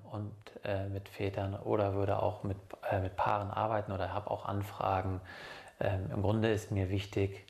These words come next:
tatsächlich, wenn du so willst, ähm, ähm, der Slogan,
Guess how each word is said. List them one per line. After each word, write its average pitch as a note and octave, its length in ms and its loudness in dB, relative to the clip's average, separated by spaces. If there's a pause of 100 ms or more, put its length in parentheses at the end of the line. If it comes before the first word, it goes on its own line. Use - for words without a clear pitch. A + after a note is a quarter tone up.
(120)
tatsächlich, G2 840 0
wenn G#2+ 140 2
du G2 60 6
so F#2+ 200 4
willst, F#2+ 460 2 (140)
ähm, F2+ 240 -2 (1500)
ähm, F#2 640 2 (600)
der A2+ 140 6
Slogan, B2+ 680 4